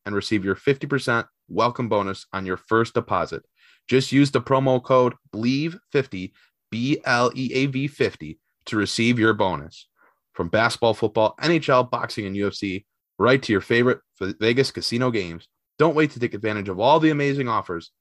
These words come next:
BetOnline has to offer today. BetOnline is the fastest and easiest way to bet all your favorite sports. BetOnline, where the game starts.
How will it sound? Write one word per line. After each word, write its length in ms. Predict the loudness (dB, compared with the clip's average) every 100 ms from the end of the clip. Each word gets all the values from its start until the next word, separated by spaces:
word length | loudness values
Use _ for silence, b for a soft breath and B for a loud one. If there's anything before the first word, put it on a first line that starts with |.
| -2
BetOnline 440 | 2 2 0 -2
has 440 | -4 -6 -8 -10 -4
to 100 | 0
offer 300 | 2 2 -2
today. 380 | -2 -2 -2 -8 _ b b b
BetOnline 400 | 2 2 4 2
is 100 | 0
the 140 | -2 -4
fastest 580 | 0 0 -2 -6 -14 -14
and 100 | -18 -10 -2
easiest 380 | 0 2 2
way 180 | 2 0
to 120 | 0
bet 120 | -2 2
all 220 | 4 4
your 140 | 2
favorite 380 | -2 -4 -2 -2
sports. 420 | -4 -6 -6 -16 _ _ _ _ 0
BetOnline, 600 | 4 6 4 2 0 -6 _ _
where 380 | -2 2 2 0 -2
the 120 | -6
game 580 | -6 -8 -6 -6 -8 -12
starts. 520 | -10 -2 0 -2 -8